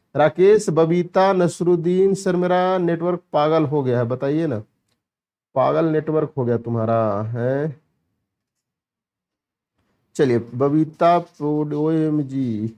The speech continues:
प्रीति, ललिता, शनि वर्मा, चलिए very good। देखो बाबू, जो जो स्टूडेंट जो रसगुल्ला ऑप्शन बी लगा रहा है टू डायोप्टर का ये है,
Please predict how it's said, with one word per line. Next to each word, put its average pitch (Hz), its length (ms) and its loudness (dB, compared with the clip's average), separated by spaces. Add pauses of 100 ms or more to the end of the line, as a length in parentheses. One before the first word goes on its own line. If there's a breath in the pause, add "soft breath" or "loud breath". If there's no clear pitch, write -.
(920)
प्रीति, 143 400 -4
ललिता, 143 600 0
शनि 143 360 -2
वर्मा, 113 360 0
चलिए 117 320 -2
very 170 460 0 (180)
good। 180 240 2 (480)
देखो 226 180 2
बाबू, 160 320 4 (220)
जो 143 460 4
जो 269 340 2
स्टूडेंट 233 720 0
जो 214 260 0
रसगुल्ला 226 600 0 (140)
ऑप्शन 202 460 0 (120)
बी 233 180 -4
लगा 214 420 2
रहा 208 320 0
है 214 120 2
टू 240 360 -8
डायोप्टर 226 600 0
का 208 180 2
ये 202 280 4
है, 180 320 2